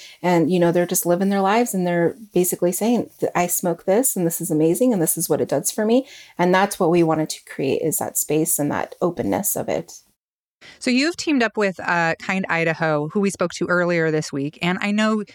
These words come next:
Speaker 2: you have their petition in your store. Is there a reason why you're getting behind med-, medicinal marijuana, that petition, instead of pushing for, like, just the legalization of recreational use?
Speaker 1: Yeah, so basically, um,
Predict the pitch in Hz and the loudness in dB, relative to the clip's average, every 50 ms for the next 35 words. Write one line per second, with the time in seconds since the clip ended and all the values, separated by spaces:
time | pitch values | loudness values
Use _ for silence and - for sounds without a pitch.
0 | - _ _ 202 214 196 208 190 190 185 196 185 180 - - 185 - - 240 - | -20 _ _ 0 0 2 2 0 0 0 0 0 0 -2 -6 -6 -4 -4 -4 -2
1 | - 202 185 175 175 170 170 170 170 - - - - 185 180 175 160 156 156 - | -2 -2 -2 0 0 0 2 0 0 -2 -4 -2 0 0 2 2 2 0 -2 -4
2 | - - - - - _ - 240 240 - 349 381 392 359 330 330 339 - 349 330 | -10 -20 -20 -20 -20 _ -4 -4 -2 0 2 2 2 2 2 0 0 0 0 0
3 | 330 320 302 294 277 262 254 220 254 233 233 226 220 - 226 214 202 185 180 175 | 0 0 0 0 0 -2 -2 -2 -2 -2 0 -2 0 0 0 0 2 2 2 2
4 | 170 170 170 202 - - - 185 185 180 - 190 - - 233 233 240 233 240 233 | 2 2 0 -2 -4 -2 0 0 0 0 0 -2 -2 0 0 0 2 2 2 2
5 | 233 233 226 220 226 226 226 233 233 226 214 - _ - 175 196 190 - - - | 2 2 2 2 2 2 2 2 0 0 -2 -6 _ -6 -4 -2 -2 -2 -4 -6
6 | 214 - 233 226 - - 233 214 202 190 - - 180 175 170 - - 185 170 - | -6 -4 -2 -2 -2 0 0 0 0 0 0 0 0 0 -2 -2 -4 -6 -4 -2
7 | 190 180 165 - 175 165 160 160 151 - - 170 - 170 160 - 180 160 165 165 | -4 -4 -2 -2 -2 0 0 0 -2 -4 -8 -8 -6 -6 -4 -2 -2 -2 0 2
8 | 175 180 165 180 175 170 165 - 156 156 - 175 160 156 156 - 151 147 151 160 | 2 2 2 2 2 2 2 0 -2 -2 -2 -2 -4 -4 -2 -4 -4 -4 -2 -4
9 | 151 151 - - 160 151 147 143 143 - - 147 143 139 135 139 147 190 - - | -4 -4 -4 -4 -2 -2 0 -2 -2 -4 -6 -6 -4 -4 -2 -2 -2 -4 -6 -10
10 | - - _ _ _ _ _ _ _ _ _ - 254 262 254 - - - - 277 | -14 -16 _ _ _ _ _ _ _ _ _ 2 4 6 6 4 4 2 4 4
11 | 262 254 247 247 233 214 214 254 269 277 277 - 277 - 262 233 226 214 208 - | 6 6 8 8 6 6 6 4 4 4 4 2 2 4 4 6 6 6 6 4
12 | - - 208 208 185 180 180 175 - | 4 4 4 4 6 4 4 2 0